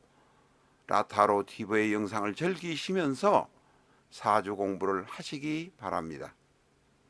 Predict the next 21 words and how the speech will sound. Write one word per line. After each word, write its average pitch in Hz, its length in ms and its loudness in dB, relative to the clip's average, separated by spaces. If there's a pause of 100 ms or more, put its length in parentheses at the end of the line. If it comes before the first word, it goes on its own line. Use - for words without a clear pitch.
(1300)
사주 135 400 6
책을 180 320 2
사시고 139 640 -2 (560)
또 139 200 8
내중의 135 520 6
세월이 143 420 2
지나서 127 400 2
저희에게 120 420 2
상담을 170 580 2
해 160 360 2 (100)
오신 156 440 0
분의 147 340 2 (260)
이야기를 113 540 2
들어보면 147 1000 4 (920)
육 104 200 -6
개월 120 320 6
정도는 127 460 4
뭔가 175 400 8
뭔지 160 320 0
잘 160 220 2
모르겠는데 147 760 0